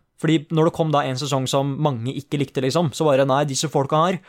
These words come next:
har ødelagt Game of Thrones», og de tenker ikke over at, «Ja, ja, men de folka der ga deg Game of Thrones også.» Og jeg kan ikke bare tenke, jeg kan ikke forestille meg det stresset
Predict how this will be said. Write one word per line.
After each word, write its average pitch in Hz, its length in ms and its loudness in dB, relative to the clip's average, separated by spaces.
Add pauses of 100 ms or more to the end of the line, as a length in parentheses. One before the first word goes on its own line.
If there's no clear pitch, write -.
(300)
har 175 160 0
ødelagt 143 400 2
Game 123 160 0
of 135 80 -4
Thrones», 131 480 -2
og 143 160 0
de 143 160 0
tenker 123 240 -4
ikke 175 140 2
over 147 100 2
at, 147 160 -2
«Ja, 147 220 2
ja, 135 40 0
men 139 300 -2
de 139 80 2
folka 135 320 0
der 131 240 0
ga 151 240 2
deg 131 240 0
Game 127 240 0
of 127 80 -2
Thrones 123 240 -2
også.» 123 240 0 (460)
Og 127 80 0
jeg 123 100 0
kan 135 160 -2
ikke 156 80 -2
bare 104 320 0
tenke, 151 480 -4
jeg 160 160 0
kan 156 80 2
ikke 180 160 -2
forestille 139 400 0
meg 143 160 2
det 135 80 2
stresset - 320 -4